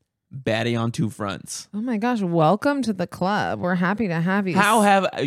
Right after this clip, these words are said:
Speaker 1: you let me sleep on Sarandon?
Speaker 2: Oh my God, Susan Sarandon is incredible.
Speaker 1: How have I slept this
Speaker 2: That's,
Speaker 1: long?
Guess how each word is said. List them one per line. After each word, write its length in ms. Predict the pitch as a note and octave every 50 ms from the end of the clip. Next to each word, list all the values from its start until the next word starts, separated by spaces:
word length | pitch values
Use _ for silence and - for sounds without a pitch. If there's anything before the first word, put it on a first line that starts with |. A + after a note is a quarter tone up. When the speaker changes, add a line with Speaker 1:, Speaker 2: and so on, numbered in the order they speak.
| C#3 -
Speaker 1:
you 180 | D3 C#3+ E3+ E3+
let 220 | D3 D3+ E3 -
me 120 | F3+ F3+ D#3+
sleep 480 | - - - D3 C3+ C3+ D3+ F#3+ -
on 140 | D#3+ D3 C#3+
Sarandon? 640 | C#3 - D3+ C3 B2 B2+ C3 C#3+ D#3+ F#3+ G#3+ A3+ C#4+
Speaker 2:
Oh 40 | G#3
my 240 | A3+ B3+ C4+ A3+ F#3+
God, 320 | F3+ G#3 A3 G3+ F3+ E3
Susan 260 | - G#3+ A3 A3+ C#4
Sarandon 400 | C4+ G#3+ G#3 G#3 G#3 A3 A3 G#3+
is 140 | G#3 F#3 E3+
incredible. 760 | E3 E3 E3 - - A3 C4 A#3 - B2+ G2+ F2+ G#2 A#2 G#3 G3+
Speaker 1:
How 160 | A3 A3+ A#3 A3+
have 100 | A3 G3+
I 120 | G3 F#3
slept 560 | F3+ - F#3 F#3 F3 C#3 G#2 - - - - B2
this 80 | C3+
Speaker 2:
That's, 140 | C#3+ B3+ C4+
Speaker 1:
long? 240 | - C3 A#2 A2 G#2